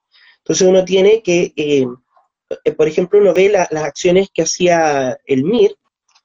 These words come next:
eh, o el mapu, eh, en, en apoyar específicamente las reivindicaciones de tierra. En, iban muchachos para allá del mapu a ayudar, eh,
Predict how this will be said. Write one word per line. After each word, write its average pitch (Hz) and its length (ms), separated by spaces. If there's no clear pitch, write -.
eh, 143 440
o 135 120
el 135 80
mapu, 202 520
eh, 143 480
en, 160 260
en 165 140
apoyar 160 360
específicamente 214 760
las 208 140
reivindicaciones 175 600
de 151 100
tierra. 123 420
En, 131 420
iban 208 600
muchachos 214 540
para 202 140
allá 208 220
del 208 180
mapu 208 480
a 170 120
ayudar, 170 420
eh, - 200